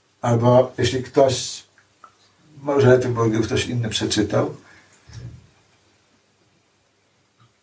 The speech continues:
I o, o tym myślałem wy-, ma lat, ponieważ on na, w jakiś sposób na sanskryt i tak dalej. Chciałem, żeby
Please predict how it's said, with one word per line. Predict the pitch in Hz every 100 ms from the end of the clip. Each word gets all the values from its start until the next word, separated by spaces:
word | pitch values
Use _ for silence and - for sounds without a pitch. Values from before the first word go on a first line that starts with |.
| - - - - - 294
I | 302
o, | 143 - -
o | 131 127
tym | 131
myślałem | - 127 120
wy-, | 120 127
ma | 120
lat, | 120 120 -
ponieważ | 123 120 117
on | 117 110
na, | 107
w | 104
jakiś | 110 101
sposób | - 95 - 101
na |
sanskryt | 98 107 113 - - -
i |
tak | 110
dalej. | 104 110 123 - - _ -
Chciałem, | 139 175
żeby | 165 170 175 180